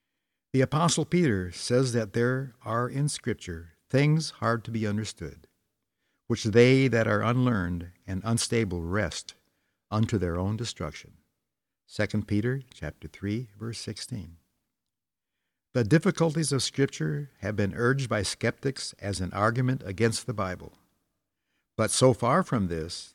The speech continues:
they constitute a strong evidence of its divine inspiration. If it contained no account of God but that which we could easily comprehend,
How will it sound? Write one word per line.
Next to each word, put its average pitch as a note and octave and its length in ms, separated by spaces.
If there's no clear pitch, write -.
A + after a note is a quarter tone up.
they G#2+ 160
constitute A2 640
a F#2+ 80
strong A2+ 520
evidence G#2+ 440
of G#2+ 180
its - 160
divine G2 720
inspiration. C3+ 720
If A2+ 160
it D#3 140
contained C#3 420
no C#3 160
account C3 380
of A2 100
God A#2 380
but F#2+ 160
that A#2 240
which A#2+ 240
we A#2+ 100
could - 300
easily B2+ 360
comprehend, G#2 840